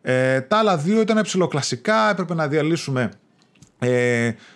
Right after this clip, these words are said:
κάποιες καμινάδες εκεί πέρα, κάποια εργαστήρια να φτιάξουμε και στην ουσία κάνεις κάποιες μάχες με πιο δύσκολους εχθρούς, σου δίνουν resources για να μπορείς να αναβαθμίσεις πιο εύκολα το χαρακτήρα σου και πιο γρήγορα. Πολύ ωραία στρωτά, μια χαρά, και μετά εννοείται όσο προχωράει το gameplay,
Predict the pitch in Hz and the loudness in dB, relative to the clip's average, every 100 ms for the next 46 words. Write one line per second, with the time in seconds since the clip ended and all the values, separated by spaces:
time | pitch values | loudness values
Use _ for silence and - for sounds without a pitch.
0 | _ - 131 127 - 139 120 127 131 113 | _ -4 -2 -2 -2 -2 0 0 0 -2
1 | 117 101 123 120 117 120 117 110 107 - | -6 -4 0 0 0 -2 -2 -2 -4 -2
2 | 127 107 101 226 - 202 165 - 143 - | -2 -2 -2 -2 -2 -4 -4 -6 -8 -4
3 | 208 190 170 - - - 113 156 151 117 | 0 0 -2 -8 -20 -18 -6 -2 -2 -2
4 | 131 - 113 180 190 131 117 139 120 123 | -4 -4 -2 -2 -2 -4 -4 -4 -2 -4
5 | 113 92 185 202 143 135 143 135 107 107 | -4 -6 -2 -2 -2 -4 -2 -2 -4 0
6 | 208 196 185 - - - 131 131 123 143 | 0 0 -4 -8 -18 -6 -2 0 0 -2
7 | 147 123 127 113 156 - 143 135 143 123 | 0 0 -2 -2 -4 0 0 0 0 0
8 | 120 - 135 127 131 - - - _ - | -2 -2 -2 -2 -4 -6 -20 -20 _ -2
9 | 139 143 120 127 101 87 90 - - - | 0 2 2 2 2 -2 -6 -16 -14 0
10 | 175 196 190 190 - 170 190 214 226 - | 2 4 4 2 -2 -2 0 0 -2 -12
11 | - - 139 151 123 202 208 202 - _ | -20 -6 -4 0 0 2 0 -2 -10 _
12 | - 160 139 175 151 143 156 151 143 135 | -4 -2 0 0 0 -2 -2 -4 -4 -6
13 | 139 156 151 120 151 135 123 151 | -2 -2 -2 -4 -2 -2 0 0